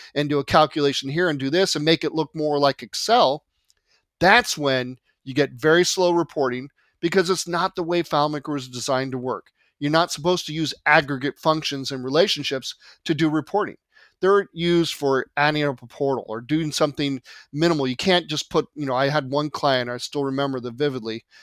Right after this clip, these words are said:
that they had converted their solution from FileMaker six to seven,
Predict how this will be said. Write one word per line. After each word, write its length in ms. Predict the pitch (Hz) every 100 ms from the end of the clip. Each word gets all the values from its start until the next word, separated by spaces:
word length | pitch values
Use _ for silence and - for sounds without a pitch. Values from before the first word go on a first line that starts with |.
| - _ _ _
that 280 | 131 156 147
they 140 | 160
had 400 | 143 160 156 143 - _ _ _ _ _ _ _ _ _ _ _ _ _ _ _ _
converted 500 | - 165 165 214 208
their 140 | 170
solution 420 | 156 - 165 160 147
from 160 | 139
FileMaker 520 | 123 151 160 156 147
six 280 | 135 156 -
to 80 | -
seven, 480 | 131 165 147 131